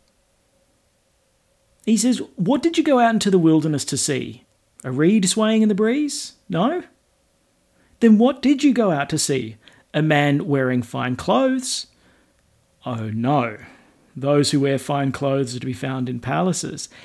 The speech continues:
Then what did you go out for? To see a prophet? Yes, I tell you, and much more than a prophet. He is the one of whom Scripture says, 'Look, I am going to send my messenger before you. He will prepare your way before you.'"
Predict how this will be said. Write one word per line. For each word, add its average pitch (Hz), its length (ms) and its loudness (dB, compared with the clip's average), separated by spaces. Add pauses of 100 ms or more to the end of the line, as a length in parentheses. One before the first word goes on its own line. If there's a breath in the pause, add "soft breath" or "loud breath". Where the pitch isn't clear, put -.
(240 loud breath)
Then 185 180 6
what 302 300 2 (140)
did 190 280 4
you 165 160 6
go 127 260 -2
out 123 220 -8
for? 120 320 -10 (100)
To - 80 -8
see 175 220 2
a - 40 2
prophet? 220 600 -2 (1300)
Yes, 147 760 0 (180)
I 139 140 -4
tell 127 240 -4
you, 120 240 -8 (920 soft breath)
and 123 140 -6
much 139 260 -6
more 143 180 0
than 131 140 -2
a 127 40 -4
prophet. - 500 -8 (1000 loud breath)
He 196 260 4
is 202 140 0
the 196 80 4
one 170 380 2
of 151 120 -6
whom 156 200 -2
Scripture - 360 -2
says, 139 500 -2 (120)
'Look, - 540 2 (480 soft breath)
I 147 140 4
am 160 140 4
going 175 280 2
to 185 100 -4
send 202 440 2
my 175 140 2
messenger 170 460 0
before 139 340 -4
you. 120 180 -4
He 151 280 -4
will 143 180 -2
prepare 135 520 -6
your 127 340 -4
way 127 300 -4
before 117 400 -12
you.'" 107 240 -14